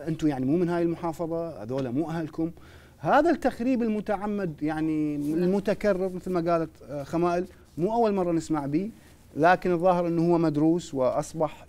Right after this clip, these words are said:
جزء من، آه، استراتيجية الفساد اللي موجودة في، في بلدنا. يعني، شو تصير وزارة الكهرباء هسه؟ أوكي، عندهم تقصير، عندهم تقصير، بس إحنا،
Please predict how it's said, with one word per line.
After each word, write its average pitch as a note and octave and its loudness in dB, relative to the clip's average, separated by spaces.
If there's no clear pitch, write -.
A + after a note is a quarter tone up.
جزء E3 0
من، D#3 -2
آه، A#2+ -2
استراتيجية D#3 -2
الفساد B2 -4
اللي A#2 -8
موجودة A#2+ -4
في، A2+ -8
في A2+ -10
بلدنا. A2+ -8
يعني، C#3+ -2
شو F3+ -8
تصير D3 -2
وزارة A#2+ -2
الكهرباء A#2 -6
هسه؟ B2 -8
أوكي، C#3 -4
عندهم C3 -6
تقصير، C#3+ -6
عندهم B2+ -8
تقصير، A#2+ -10
بس A#2+ -10
إحنا، B2 -6